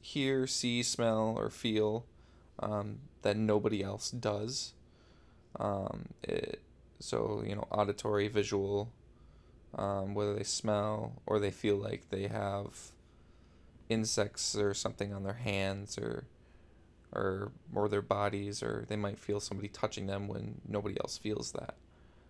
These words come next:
Um, they might have delusions. Uh, they have confused thoughts and disorganized speech,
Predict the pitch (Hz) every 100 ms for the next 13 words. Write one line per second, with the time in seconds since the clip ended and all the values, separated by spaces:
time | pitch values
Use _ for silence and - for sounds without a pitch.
0 | - 110 110 113 113 117 117 110 120 123
1 | 127 120 123 120 123 131 - - - -
2 | - - - - - - - - - -
3 | 113 117 107 107 110 120 - 117 127 117
4 | - 110 120 - 110 107 104 104 104 104
5 | 104 - 117 120 - - -